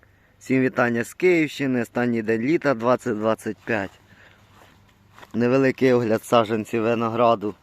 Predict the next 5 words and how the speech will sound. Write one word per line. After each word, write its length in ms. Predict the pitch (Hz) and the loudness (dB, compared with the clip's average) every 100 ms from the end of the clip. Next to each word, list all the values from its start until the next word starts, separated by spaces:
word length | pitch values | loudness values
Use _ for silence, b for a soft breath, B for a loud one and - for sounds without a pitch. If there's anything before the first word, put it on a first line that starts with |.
| _ b b b _ | _ b b b _
однорічних, 840 | 101 98 113 113 110 - 104 104 | -6 -2 -2 -2 -4 -6 -8 -4
завершення 600 | 92 110 110 - 104 101 98 | 0 2 2 0 -6 -6 -8
сезону, 680 | - 110 135 185 165 139 104 b b b b _ | -8 -8 -4 -2 -2 -4 -10 b b b b _
визрівання 840 | 95 110 101 107 107 107 107 104 101 | -4 -2 -2 -2 0 0 0 -2 -2
лози. 560 | 107 104 165 185 190 | -4 -4 -2 0 0